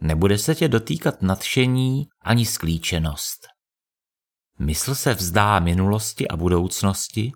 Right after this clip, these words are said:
a tím i svého odděleného fungování. Pak zakusíš nejvyšší klid a mír. Jakmile jsi ve stavu vyrovnanosti, cítíš soucit se všemi,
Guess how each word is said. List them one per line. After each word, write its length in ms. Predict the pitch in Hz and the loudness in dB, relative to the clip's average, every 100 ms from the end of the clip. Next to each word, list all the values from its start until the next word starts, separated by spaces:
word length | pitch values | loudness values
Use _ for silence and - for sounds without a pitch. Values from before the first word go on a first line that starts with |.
| _ _ _ _ | _ _ _ _
a 100 | - | -6
tím 280 | 98 170 202 | -4 0 0
i 100 | 135 | 0
svého 560 | - 117 135 143 147 - | 0 2 4 4 2 0
odděleného 840 | 147 135 147 151 147 135 127 131 | 0 0 2 2 4 4 4 2
fungování. 1080 | 117 123 117 107 117 104 92 85 80 69 65 - _ _ _ _ _ _ _ _ | 2 4 4 6 4 6 4 4 0 -2 -6 -14 _ _ _ _ _ _ _ _
Pak 200 | 95 92 | -2 0
zakusíš 680 | 92 104 160 - - 156 - | 2 0 0 -4 -2 -2 0
nejvyšší 560 | 131 131 127 - - 87 | 0 2 0 0 -2 -2
klid 560 | - 98 117 127 - - | 0 2 2 -2 -16 -10
a 120 | - 113 | 0 2
mír. 480 | 107 95 80 71 71 _ _ _ _ _ _ _ _ _ _ _ | 4 2 0 -2 -6 _ _ _ _ _ _ _ _ _ _ _
Jakmile 540 | - 90 - 185 196 127 | -4 -4 -2 0 2 2
jsi 200 | - 110 | 2 2
ve 100 | 104 | 2
stavu 420 | - - 110 98 | 0 0 0 0
vyrovnanosti, 1000 | 82 117 156 165 117 98 - - 85 78 - _ | 2 2 2 2 2 2 0 -4 -4 -4 -8 _
cítíš 460 | - 143 139 101 - | -4 -4 -2 -2 -2
soucit 560 | - 95 95 - 147 | 0 0 0 -4 -6
se 220 | - - 98 | -4 -6 -4
všemi, 540 | - - 131 131 143 | -4 0 0 0 -2